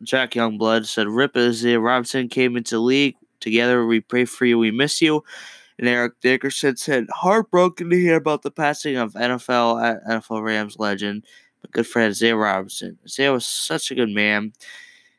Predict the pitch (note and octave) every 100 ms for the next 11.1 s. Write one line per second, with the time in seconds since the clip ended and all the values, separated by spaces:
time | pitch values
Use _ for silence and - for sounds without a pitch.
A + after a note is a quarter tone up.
0 | - - B2 B2 A#2+ - _ _ - B2+
1 | B2+ B2+ - A#2+ A#2+ A#2 - A#2+ A#2 A#2
2 | A#2 A2+ - G2+ G#2+ G#2 G#2 G2+ G2+ -
3 | _ _ - G#2 F#2+ E2 - - - -
4 | _ _ _ _ _ _ _ - B2 A#2
5 | B2+ A2 A2+ G#2+ - B2 B2 A2+ G#2+ G2+
6 | - A2 - A2+ G#2 G#2 G#2 G#2 G2 F#2+
7 | G2 G2 F2+ - F#2+ F#2+ F#2+ _ _ _
8 | - - _ _ - G#2+ - A#2 A2 -
9 | A2 G#2 - G2 G#2 G2 F#2 F#2 F#2 F#2
10 | F2+ - _ - G2+ A#2 B2+ A#2+ G2+ G2
11 | F#2+